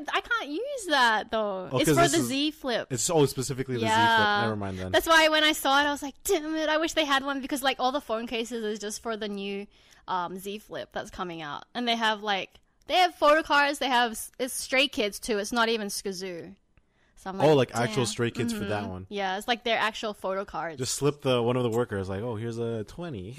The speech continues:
Speaker 2: <laughs>
Speaker 1: But yeah, I
Speaker 2: Twenty dollar
Speaker 1: think
Speaker 2: bill.
Speaker 1: if you pre-order too, um, at the store, you get, like, a special Stray Kids postcard or something.
Speaker 2: Sh-, that's how they get you.
Speaker 1: <sighs> But I'm not gonna order. I just want the Skazoo stuff.
Speaker 2: It's fine 'cause you have, uh, your phone is very decent enough.
Speaker 1: It is.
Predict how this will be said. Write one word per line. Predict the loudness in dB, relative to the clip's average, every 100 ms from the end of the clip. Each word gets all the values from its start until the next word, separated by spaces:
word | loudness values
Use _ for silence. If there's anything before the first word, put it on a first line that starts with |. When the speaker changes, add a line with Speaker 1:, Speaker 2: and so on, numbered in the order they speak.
| -8
Speaker 2:
<laughs> | 2
Speaker 1:
But |
yeah, | 2
I |
Speaker 2:
Twenty | 4 6 6
dollar | 6 4 2
Speaker 1:
think | 2
Speaker 2:
bill. | 2
Speaker 1:
if | 2
you | 0
pre-order | -2 0 0 0 -2
too, | -4 -6 -4 -6 -6 0
um, | 0 0
at | -2 -6 -8
the | -10
store, | -8 -6 -6
you | -6 -4
get, | -4 -2
like, | -4
a | -6
special | -6 -6 -6 -8
Stray | -8 -8 -8
Kids | -8 -10 -10 -12 -14
postcard | -10 -8 -8 -12 -10 -12 -14
or | -16
something. | -16 -20 -18 -18 -20 _ _ -16 -16 -12
Speaker 2:
Sh-, | -8
that's | -6 0
how | 2
they | 4
get | 4 0 -2
you. | -4 -4 -2
Speaker 1:
<sighs> |
But | 0 0 -2 -4 4 4
I'm | 4 0 -8
not | -12 -14
gonna | -18 -20 -20
order. | -14
I | -6 -4
just | -4
want | -6 -8
the | -10
Skazoo | -10 -12 -14
stuff. | -14 -16 -18 -20 _ _ _ -8
Speaker 2:
It's | -6 -4
fine | -2 -2
'cause | -2 -2
you |
have, | -2 -2
uh, | -4 0
your | 0
phone | 0 2 2
is | 2 -2
very | -2 2 4 2
decent | 0 -4 -4 -4
enough. | -2 -2 0 4
Speaker 1:
It | 4 4
is. | 0 -2 -8